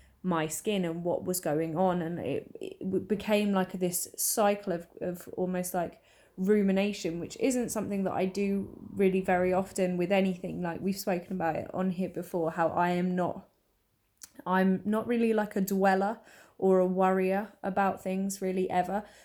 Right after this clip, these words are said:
but it became this, this, like, locked in thought, like a special interest, but a really negative one of going into this. And I think, like, through overanalyzing and, and ruminating and burgering about this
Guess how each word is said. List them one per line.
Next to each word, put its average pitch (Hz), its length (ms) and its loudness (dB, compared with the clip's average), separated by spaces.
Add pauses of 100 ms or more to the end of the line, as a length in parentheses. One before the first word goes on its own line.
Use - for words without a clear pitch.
(100)
but - 100 2
it - 140 2
became 214 420 0
this, 190 400 -2
this, 185 300 -2
like, 180 180 2
locked 208 400 0
in 185 220 0
thought, 190 500 2
like 190 160 -6
a 220 60 -2
special 214 480 -2
interest, 208 640 -4
but - 340 -2
a 180 100 -2
really 196 400 2
negative 190 520 0
one 170 240 -6
of 175 160 -8 (420)
going 196 240 6
into 190 180 0
this. 196 220 2
And - 140 -4
I 196 80 2
think, 240 380 0
like, 190 400 2 (760)
through 214 520 2 (920)
overanalyzing 208 1120 2
and, - 260 -10
and 190 420 -4
ruminating 202 640 -2
and 175 120 -6
burgering 196 540 0
about 165 300 -2
this - 300 -6